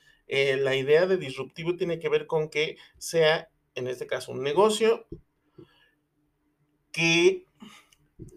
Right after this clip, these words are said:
es exitoso a pesar de no seguir como la, los lineamientos o la receta de los anteriores líderes,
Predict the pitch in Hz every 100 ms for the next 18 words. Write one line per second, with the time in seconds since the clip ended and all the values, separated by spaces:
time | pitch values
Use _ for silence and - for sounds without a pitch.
0 | - - - - - _ _ - 185 214
1 | 214 170 - 214 214 277 - - - -
2 | 196 202 196 190 202 180 180 190 208 -
3 | _ _ 156 151 139 135 131 131 131 131
4 | 139 143 143 143 156 180 208 170 151 131
5 | 131 127 120 139 139 - 180 180 196 175
6 | 135 135 - 135 - 135 151 147 147 160
7 | 127 - - - _